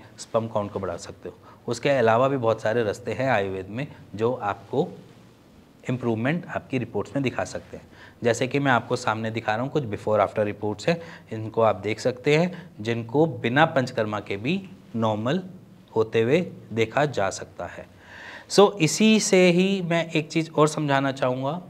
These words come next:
कि आप पंचकर्मा करवाकर आयुर्वेद को कर्स कर रहे हैं तो आप प्लीज़ मत कीजिए, क्योंकि आयुर्वेद में हर जगह पंचकर्मा रिकमेंड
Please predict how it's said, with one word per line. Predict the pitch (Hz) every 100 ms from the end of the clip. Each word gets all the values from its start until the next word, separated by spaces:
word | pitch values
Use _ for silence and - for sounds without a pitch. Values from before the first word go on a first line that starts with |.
| - - - - -
कि | 151 160 - -
आप | 131 156 160
पंचकर्मा | 160 156 160 160 165
करवाकर | 160 147 143 156
आयुर्वेद | 139 135 156 160 160 -
को | 160 165 156 156 -
कर्स | 156 156
कर | - 143
रहे | 139
हैं | 156
तो | 151 165 - -
आप | 135 143 -
प्लीज़ | 127 151 151
मत | 147 143
कीजिए, | 120 117 151
क्योंकि | - - 135 127
आयुर्वेद | 151 123 127 151 156 151
में | 151 147 156 165 - - -
हर | 127 143
जगह | 147 147
पंचकर्मा | 151 131 123 - 123 143
रिकमेंड | 135 117 113 117